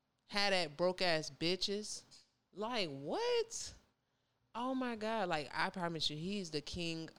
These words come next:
of comebacks. Like, I wish I had that kind of emotional stability about myself to be able to plot against somebody and come back like that. I'm so emotional, I might beat you up <laughs> before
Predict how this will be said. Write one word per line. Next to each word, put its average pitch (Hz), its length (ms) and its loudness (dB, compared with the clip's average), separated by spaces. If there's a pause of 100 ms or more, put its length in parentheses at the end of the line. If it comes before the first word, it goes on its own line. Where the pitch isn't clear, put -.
of 147 440 -2
comebacks. 139 640 -6
Like, 135 340 -4 (340)
I 220 120 10
wish 220 320 4
I 180 100 2
had 170 380 2
that 151 200 -2
kind 160 360 -2
of 135 240 -8 (280)
emotional 160 800 -2
stability 147 800 -2
about 135 300 -6
myself 135 480 -8
to - 140 -8
be 147 220 -4
able 135 260 -4
to - 200 -6
plot 156 340 -2
against 143 360 -6
somebody 131 380 -4
and 123 100 -8
come 156 220 -4
back 139 260 -6
like - 240 -12
that. - 180 -12 (340)
I'm 220 160 4
so 254 220 4
emotional, 208 640 4
I 190 80 6
might 190 320 4
beat 190 300 4
you 185 160 4
up 175 280 6
<laughs> 156 40 -14
before 170 680 4